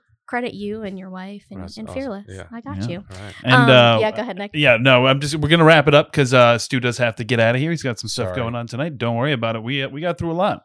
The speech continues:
Speaker 3: Um, and I'm assuming if people wanna keep up with you, um, they can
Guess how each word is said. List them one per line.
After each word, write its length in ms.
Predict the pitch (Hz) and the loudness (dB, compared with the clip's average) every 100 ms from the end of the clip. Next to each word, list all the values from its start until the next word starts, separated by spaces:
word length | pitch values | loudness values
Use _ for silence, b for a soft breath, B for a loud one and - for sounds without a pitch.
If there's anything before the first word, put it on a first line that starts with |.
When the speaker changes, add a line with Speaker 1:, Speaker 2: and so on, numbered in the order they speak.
| 127 | -4
Speaker 3:
Um, 460 | 123 117 117 117 - | 0 0 0 -4 -4
and 400 | 131 123 120 107 B B B B B B B | 0 0 0 -6 B B B B B B B
I'm 340 | 156 156 127 - | 4 4 2 0
assuming 460 | 151 147 185 185 214 | 2 2 2 0 0
if 100 | 190 | 0
people 220 | 196 165 | 0 4
wanna 160 | 170 165 | 2 2
keep 240 | 180 165 | 0 4
up 120 | 175 | 4
with 140 | 180 180 | 4 -2
you, 260 | 208 226 131 | -4 -4 0
um, 520 | 127 127 127 131 127 | 2 4 2 0 -2
they 140 | 127 | -2
can 280 | 127 127 | -2 -4